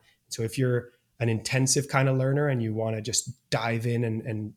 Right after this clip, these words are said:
experience a strong transformation, that's probably what I'd recommend. If you want a,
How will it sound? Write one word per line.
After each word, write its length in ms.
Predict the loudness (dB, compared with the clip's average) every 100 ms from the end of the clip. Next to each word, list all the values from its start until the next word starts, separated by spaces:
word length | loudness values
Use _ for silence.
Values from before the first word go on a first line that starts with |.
| _ _
experience 480 | -6 -4 -2 -4 -4
a 20 |
strong 520 | -4 -4 -2 -2 -2
transformation, 760 | -4 -6 -6 -6 -8 -8 -6 -8 -10 -20 _ _ _ -8
that's 180 | -8
probably 340 | -6 -4 -2 -2
what 120 | -2
I'd 140 | -4
recommend. 540 | -6 -6 -6 -4 -6 -8 _ _ _
If 200 | -6 -4
you 80 | -4
want 260 | -2 -2 -2
a, 200 | -4